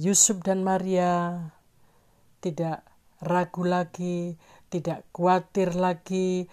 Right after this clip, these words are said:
Sekarang mereka sudah menjadi suami istri. Karena malaikat Tuhan memberitahu kepada Yusuf, ya. Lalu,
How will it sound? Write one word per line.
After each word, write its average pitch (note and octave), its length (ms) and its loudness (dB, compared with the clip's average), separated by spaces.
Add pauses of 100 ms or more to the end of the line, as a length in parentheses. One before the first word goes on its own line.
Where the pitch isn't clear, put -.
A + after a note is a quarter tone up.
(160)
Sekarang E3+ 640 -2
mereka D#3+ 320 -4
sudah D#3 400 -4
menjadi D3+ 800 -2 (240)
suami E3 720 -2 (320)
istri. C#3+ 1120 -4 (640)
Karena E3+ 560 -2 (560)
malaikat D#3+ 640 0 (160)
Tuhan G#3 560 0
memberitahu D#3+ 960 -2
kepada E3+ 640 0 (720)
Yusuf, C#3+ 1200 -4
ya. A3 240 2 (800)
Lalu, G#3 720 2